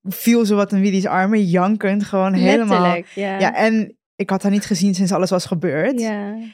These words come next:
Speaker 1: En Orfeo had me net afgezet. Nou ja, mijn verlatingsangst was op level duizend.
Speaker 2: <laughs>
Speaker 1: Ja, er ging gewoon heel veel door mijn hoofd.
Speaker 2: Nee, vond ik
Speaker 1: En,
Speaker 2: heel
Speaker 1: eh,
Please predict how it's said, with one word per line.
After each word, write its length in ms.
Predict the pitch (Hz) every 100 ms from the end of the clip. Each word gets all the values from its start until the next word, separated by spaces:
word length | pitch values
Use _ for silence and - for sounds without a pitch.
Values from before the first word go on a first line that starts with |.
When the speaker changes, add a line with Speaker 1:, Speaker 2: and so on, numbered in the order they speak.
| _
Speaker 1:
En 260 | - 247 247
Orfeo 340 | 214 202 202
had 120 | 196 190
me 80 |
net 140 | 185 175
afgezet. 500 | 185 - 185 185 170
Nou 120 | 185
ja, 80 | 185
mijn 120 | 185
verlatingsangst 680 | 196 196 196 185 175 185 165
was 140 | 196 185
op 100 | 180
level 300 | 190 180 156
duizend. 680 | 180 208 202 220 294 -
Speaker 2:
<laughs> 400 | - - - -
Speaker 1:
Ja, 120 | - 165
er 80 |
ging 200 | 196 226
gewoon 160 | 226 247
heel 200 | 226 254
veel 80 | 233
door 80 | 220
mijn 120 | 202
hoofd. 480 | 202 226 269 - - - - _ _ _ _
Speaker 2:
Nee, 200 | - 180
vond 120 | 175 202
ik 60 |
Speaker 1:
En, 60 | 202
Speaker 2:
heel 100 |
Speaker 1:
eh, 80 | 202